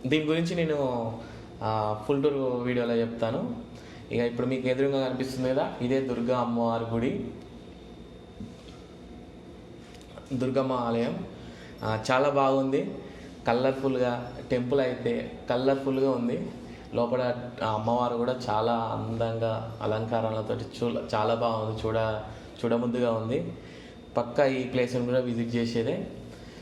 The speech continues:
ఆ, చాలా పవర్ఫుల్ అమ్మవారు అంటారు. ఆ, లోపలికి ఫోన్ అలౌ లేదు, ఇక్కడ ఫోన్ డ్రాప్ ఉంది.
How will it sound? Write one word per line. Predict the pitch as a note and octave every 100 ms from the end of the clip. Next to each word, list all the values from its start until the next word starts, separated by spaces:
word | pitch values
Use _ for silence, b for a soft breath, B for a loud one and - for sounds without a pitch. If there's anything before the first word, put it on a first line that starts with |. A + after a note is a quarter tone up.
| B B -
ఆ, | A#2+ A#2
చాలా | A#2+ B2
పవర్ఫుల్ | A#2+ A#2 B2+ D3
అమ్మవారు | B2+ B2+ A#2+ A#2
అంటారు. | A2+ A2 C#3+ G3+ B B B B B - - -
ఆ, | A2+ A2+ A2+ A2+ A2+ - -
లోపలికి | A#2 A#2+ B2+ C3
ఫోన్ | B2 A#2+ B2 A#2+
అలౌ | A2+ A#2
లేదు, | A#2+ A#2 A#2 D3 -
ఇక్కడ | A2+ A#2 A#2 A2 A2 A2 -
ఫోన్ | A#2+ A#2+
డ్రాప్ | A#2 A#2+ A2+
ఉంది. | A2+ D3+